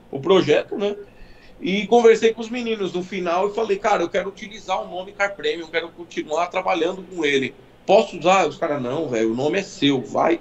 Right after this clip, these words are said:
e, e usa." Falei, "Não, arrebentei." E aí eu transformei tudo aquilo em Car Premium.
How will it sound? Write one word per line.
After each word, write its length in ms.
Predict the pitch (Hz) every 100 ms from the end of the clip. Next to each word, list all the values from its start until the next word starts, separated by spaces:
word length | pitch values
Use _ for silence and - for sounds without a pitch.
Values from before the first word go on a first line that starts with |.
| -
e, 400 | 190 196 185 196
e 40 |
usa." 320 | 190 190 - - - - - - -
Falei, 200 | 226 302
"Não, 140 | 226
arrebentei." 600 | 170 170 262 - 202 175 - - -
E 160 | - 202
aí 160 | 170
eu 160 | 202 202
transformei 760 | 208 240 - 262 214 196 190 -
tudo 320 | 214 285 -
aquilo 640 | 214 - 185 233 285 330 - - - - -
em 220 | 147 202
Car 240 | - 226 226
Premium. 400 | 165 135 123